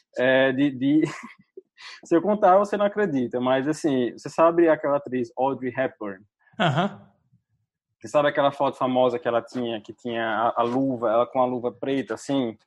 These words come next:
Speaker 1: fumando um cigarro?
Speaker 2: Uhum.
Speaker 1: Da, da neta dela perder aquela luva na, nas festinhas da gente, assim, sabe? Ela <gasps> perdeu a luva de Audrey Hepburn.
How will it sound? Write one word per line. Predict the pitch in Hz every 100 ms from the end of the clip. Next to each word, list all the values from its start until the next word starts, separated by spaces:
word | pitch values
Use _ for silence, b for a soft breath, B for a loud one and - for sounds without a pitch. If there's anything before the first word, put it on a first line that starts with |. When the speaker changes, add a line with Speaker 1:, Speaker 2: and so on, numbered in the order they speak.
| _ _ _
Speaker 1:
fumando | 127 131 127
um | 117
cigarro? | 117 127 135 117 104 104
Speaker 2:
Uhum. | 196 156 202 202 - _ _ _ -
Speaker 1:
Da, | 123 127 139 143 143 135
da | 127 139
neta | 135 151 170 185
dela | 135 147 151
perder | 165 160 143 156
aquela | 170 160
luva | 160 143 147
na, | 147 139
nas | 139 -
festinhas | 151 - 143 143
da | 151
gente, | 135 135 123 113
assim, | - 127 113 110 -
sabe? | 214 123 127
Ela | 143 131 139
<gasps> | -
perdeu | 165 160 143 151 175 175
a | 160
luva | 156 160 156
de | 147
Audrey | 147 147 143 139
Hepburn. | 143 143 - 117 107